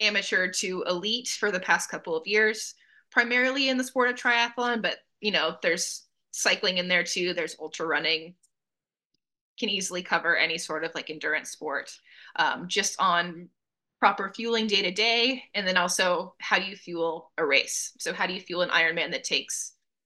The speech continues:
twelve hours, fourteen hours, sixteen hours? Um, and it's been,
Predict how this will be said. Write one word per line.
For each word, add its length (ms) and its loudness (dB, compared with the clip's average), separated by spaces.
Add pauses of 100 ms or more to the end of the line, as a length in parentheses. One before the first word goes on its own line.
(120)
twelve 240 0
hours, 400 4
fourteen 380 -4
hours, 600 0 (520)
sixteen 400 -4
hours? 540 2 (480)
Um, 500 0 (120)
and 120 4
it's 140 -2
been, 400 -2